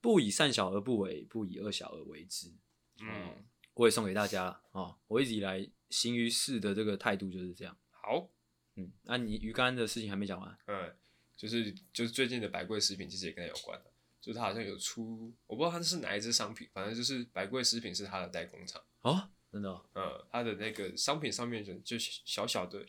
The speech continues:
Speaker 2: logo，百贵食品 logo 就在上面。
Speaker 1: 哎。
Speaker 2: 哦，所以百贵食品发生这件事情呢，他也牵扯其中。
Speaker 1: 嗯。
Speaker 2: 所以才会说鱼竿最近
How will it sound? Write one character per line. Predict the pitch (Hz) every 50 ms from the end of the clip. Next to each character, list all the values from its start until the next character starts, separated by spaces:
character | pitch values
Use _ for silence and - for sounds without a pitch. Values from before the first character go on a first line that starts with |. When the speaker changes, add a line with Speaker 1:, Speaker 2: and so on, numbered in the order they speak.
| - _ _ -
Speaker 2:
logo， | 123 127 131 - 120 95 - - _ _
百 | - 95
贵 | - 135
食 | 135 120 -
品 | 113 113 95 -
logo | 95 104 104 90
就 | 90 98
在 | 98 98 -
上 | - 92 90 95
面。 | 92 92 -
Speaker 1:
哎。 | 117 120 107 92 90 - -
Speaker 2:
哦， | - 98 90 87
所 | - 101
以 | 104 107 104 95 - _ _
百 | - 107 113
贵 | - 139 139
食 | 131 - 120
品 | 113 107 92
发 | 92 98 101
生 | 110 113 110
这 | - 113
件 | 104
事 | 104 - 120 113
情 | - -
呢， | 80 87
他 | 90 101 98
也 | 87
牵 | 90 - 101 92
扯 | - - -
其 | - - - -
中。 | 98 101 90 87 - _ -
Speaker 1:
嗯。 | - 110 107 98 87 - - _ _ _
Speaker 2:
所 | _ - 113
以 | 104
才 | 104 98
会 | 98 101
说 | 101 - 104 98
鱼 | 92 92
竿 | 95 101 104 107
最 | 113 107
近 | 98 101 104 95 90 -